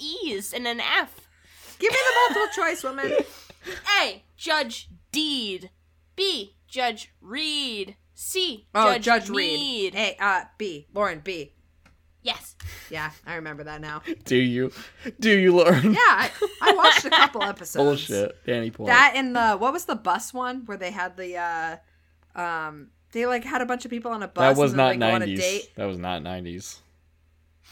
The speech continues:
Speaker 2: Oh, yeah, you're
Speaker 3: That was,
Speaker 2: right.
Speaker 3: like, late two thousands.
Speaker 2: Two thousands,
Speaker 3: Yeah.
Speaker 2: but I love that show. What the, what was the name
Speaker 3: Blind
Speaker 2: of that?
Speaker 3: Date?
Speaker 2: Do you
Speaker 1: What?
Speaker 2: remember? No, it wasn't.
Speaker 3: Blind Date?
Speaker 2: I don't think it was Blind Date.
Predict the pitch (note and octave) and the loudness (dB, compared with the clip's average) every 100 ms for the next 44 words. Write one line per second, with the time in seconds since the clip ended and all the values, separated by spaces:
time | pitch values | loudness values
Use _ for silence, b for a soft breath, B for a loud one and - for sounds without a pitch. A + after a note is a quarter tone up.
0 | - C3+ C#3+ C#3+ D3+ G2+ G#2+ G2 F#2 G2 | -20 -20 -18 -16 -6 0 0 0 -6 -8
1 | - - _ _ _ _ _ - F#2 D2+ | -18 -20 _ _ _ _ _ -6 -6 -6
2 | F#2+ F2 F2 F2+ F#2+ C4 B3 B3+ B3+ G#3 | -8 -8 -8 -10 -12 -6 0 0 0 -4
3 | F#3+ - A3+ F4 G3 C4+ D3+ E3 - E3+ | -6 -4 -4 -4 -8 -8 -10 -10 -10 -8
4 | E3+ G#3+ G#4 F#4 F#4+ A4+ G4+ G4 F#4+ C#4+ | -6 -6 -8 -10 -4 -4 -4 -8 -6 -2
5 | A2 C3+ A#2+ D3+ - A#3+ C#4 C#4+ D4 F4 | -2 -2 -4 -6 -8 -4 -4 -4 -8 -10
6 | F4+ _ _ _ _ _ _ _ _ D3 | -14 _ _ _ _ _ _ _ _ -14
7 | D3 D3 D3+ D3+ F3 G3+ E3 _ - A2 | -8 -6 -6 -8 -12 -14 -20 _ -12 -6
8 | C3+ C#3 D#3+ G#3 G#3+ F3 F3+ C3+ - - | -4 -4 -8 -10 -12 -12 -14 -14 -18 -20
9 | E3 G#3+ D3 C#3+ D3+ | -16 -14 -14 -14 -16